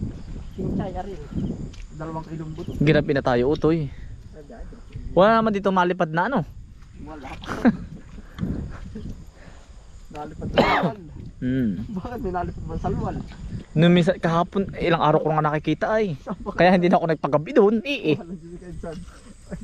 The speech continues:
Speaker 1: yung pala, puro ay ganito sa akin. Ano ba yun? <laughs> Si Edson.
Speaker 2: Yung mga nalipad na damit na walang, wala namang ulo at saka katawan.
Speaker 1: Ay, ano
Speaker 2: Siya,
Speaker 1: pala yun?
Speaker 2: ilang beses ko na nakita, papito na.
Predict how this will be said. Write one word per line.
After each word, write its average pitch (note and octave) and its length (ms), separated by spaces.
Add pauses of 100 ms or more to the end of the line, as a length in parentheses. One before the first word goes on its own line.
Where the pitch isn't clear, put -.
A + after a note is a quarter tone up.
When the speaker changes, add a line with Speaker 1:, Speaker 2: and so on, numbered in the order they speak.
Speaker 1:
yung F#3 160
pala, F3+ 200 (280)
puro F3+ 200
ay G3+ 120
ganito F#3+ 220
sa F#3+ 180
akin. F#4+ 160
Ano B3 140
ba - 100
yun? C4 160
<laughs> - 560
Si - 60
Edson. F3 180
Speaker 2:
Yung G3 160
mga B3 140
nalipad B3+ 320
na B3+ 100
damit C#4 260
na C#4 120
walang, C4 260
wala B3 180
namang C4 200
ulo C#4 260
at B3 80
saka B3+ 220
katawan. C4+ 720
Speaker 1:
Ay, G#3+ 160
ano A#3 100
Speaker 2:
Siya, C4 160
Speaker 1:
pala C#4+ 160
yun? C4+ 160
Speaker 2:
ilang C#4 220
beses C4+ 160
ko C#4 80
na C4+ 100
nakita, C4 260
papito A#3+ 360
na. C#4 140